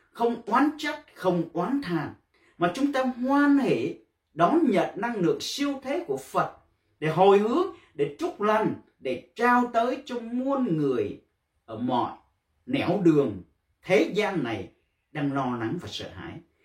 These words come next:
Hãy làm việc đó để thắp sáng niềm tin cho muôn người. Và một ngày mai, ta không thể thắng tránh.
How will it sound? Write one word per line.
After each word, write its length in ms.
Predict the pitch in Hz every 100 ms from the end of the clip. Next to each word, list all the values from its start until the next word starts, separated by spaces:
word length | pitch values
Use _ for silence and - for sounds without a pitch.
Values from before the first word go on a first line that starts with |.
| _ -
Hãy 180 | 120
làm 220 | 175 131 107
việc 280 | 107 -
đó 220 | 117 113 170 _ _ -
để 160 | 120 -
thắp 140 | 269
sáng 380 | - 254 262 233
niềm 260 | 185 147 131
tin 220 | 208 202 -
cho 140 | 202
muôn 380 | 196 208 190 196
người. 240 | 190 175 - _ _ _ -
Và 180 | 190 202
một 140 | 208
ngày 260 | 190 196 196
mai, 360 | 240 269 262 - _ _ _ _ _ _ _ _ _ _ _ _ _ -
ta 380 | 165 165 165 165
không 200 | 233 233
thể 340 | 156 107 107 175
thắng 200 | 220 247
tránh. 280 | 214 247